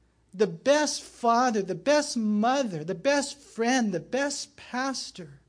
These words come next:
the best musician, the best whatever it is that you can be. We want to serve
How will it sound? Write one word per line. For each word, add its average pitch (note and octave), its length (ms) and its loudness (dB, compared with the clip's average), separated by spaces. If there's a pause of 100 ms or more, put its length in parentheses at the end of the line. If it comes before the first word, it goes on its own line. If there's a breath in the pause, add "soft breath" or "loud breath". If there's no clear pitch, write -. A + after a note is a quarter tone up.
(880 soft breath)
the G3+ 120 2
best B3+ 520 0
musician, G#3 920 -2
the F3 80 -2
best C4 540 -2
whatever C4+ 720 0
it G3+ 340 -8
is G3 500 -4
that F#3 160 -2
you G3+ 260 -2
can F#3 240 -6
be. A#3+ 180 -2
We A3 140 -4
want A#3 260 0
to A3 80 -2
serve A3 680 -4